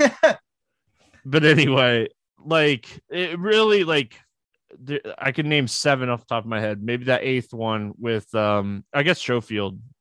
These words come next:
Speaker 2: uh, Schofield is, like, eight. But anyway, uh, let's talk Bucks first. I, I mean, this is a game we just saw. Um, I'm gonna say the same thing about Giannis. I don't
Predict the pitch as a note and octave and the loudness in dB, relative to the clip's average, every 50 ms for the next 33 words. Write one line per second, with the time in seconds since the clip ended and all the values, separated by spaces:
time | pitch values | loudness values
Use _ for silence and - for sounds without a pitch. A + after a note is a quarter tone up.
0 | _ - A#2 A2 G#2 A2 G#2+ - - B2 A#2 A2 - G#2+ G2 G2 G2+ - _ _ | _ -10 -8 -6 -6 -6 -8 -4 -2 -2 -2 -2 -2 -4 -4 -4 -6 -10 _ _
1 | - A#2 A#2 G#2 G#2 G#2+ A2 G#2 G2+ F#2+ - - A2+ G#2+ G2+ - - - D3 F3+ | -10 -8 -8 -8 -8 -6 -4 -4 -4 -4 -6 -6 -4 -4 -4 -4 -2 2 2 4
2 | F#3 E3 C3+ A#2+ A2+ G#2 - _ _ _ _ _ _ _ _ _ _ - B2 B2+ | 4 6 6 4 4 2 0 _ _ _ _ _ _ _ _ _ _ 0 2 4
3 | B2+ B2+ D3 E3 D#3+ - - G#3+ G3+ E3+ - - C3+ C3+ B2+ - - - - - | 4 4 4 2 2 2 2 4 4 2 2 0 0 0 0 0 -4 -10 -4 -2
4 | B2+ B2+ B2+ A#2+ - - - - _ _ _ _ _ _ _ _ _ _ _ _ | 0 0 0 -2 -6 -10 -16 -18 _ _ _ _ _ _ _ _ _ _ _ _
5 | _ _ _ _ _ _ - D3 D#3 C3 C#3+ D3 D3+ E3 E3 D#3 C#3+ C#3 D3+ C#3+ | _ _ _ _ _ _ -6 -4 -2 0 0 0 2 2 2 0 0 0 -2 -4
6 | - D#3+ D#3 D#3 C#3 C3 C#3+ C#3+ D3 D3+ D3 C#3+ C#3+ C#3 C3 C3 - _ - B2+ | -4 -4 -4 -4 0 2 2 4 4 4 2 2 -2 -4 -6 -8 -12 _ -12 -10
7 | B2 A2+ A#2+ D3 C#3 - - C3+ C3 C3 B2+ B2+ B2+ B2+ A#2 A2+ - _ - - | -8 -4 -2 -2 -2 -2 0 2 4 4 6 4 4 4 0 -2 -8 _ -20 -14
8 | - B2 A2+ A2+ A2 A2 G#2+ G#2+ G#2+ G2+ F#2 - _ _ - C3+ D#3+ F#3+ G3+ F#3 | -8 -6 -4 -4 -2 -2 -4 -4 -6 -8 -12 -16 _ _ -4 -2 0 2 0 0
9 | - G3 F3+ E3 D3 - - D#3 D3 C#3 D3 C#3+ C#3 C3+ B2+ B2 A2+ A#2 B2 B2+ | 0 0 0 0 -2 -2 -2 -2 -2 -2 -4 -4 -2 0 0 0 0 0 0 0
10 | B2+ B2 A2 F#2+ - - - G#2 A2 A#2+ B2+ | 0 0 -2 -6 -8 -10 -10 -6 -4 -4 -4